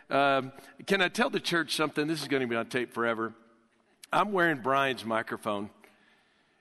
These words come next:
And I've been wanting to do this for the last couple of weeks. So I made the <laughs> sound guys take a picture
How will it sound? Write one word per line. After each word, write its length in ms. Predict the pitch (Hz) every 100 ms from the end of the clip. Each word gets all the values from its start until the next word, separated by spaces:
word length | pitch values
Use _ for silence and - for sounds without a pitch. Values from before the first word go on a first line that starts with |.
| -
And 360 | 131 127 123
I've 180 | 143 139
been 160 | 135 131
wanting 240 | 131 131
to 0 |
do 140 | 123 131
this 140 | 123
for 100 | 120
the 80 | 120
last 240 | 120 117
couple 260 | - 123 113
of 40 |
weeks. 200 | 120 123
So 100 | -
I 40 | 139
made 180 | 156
the 80 | 135
<laughs> 0 |
sound 460 | 120 - 180 156 143
guys 320 | 127 123 117
take 200 | - 135
a 60 | 127
picture 500 | - 147 - 123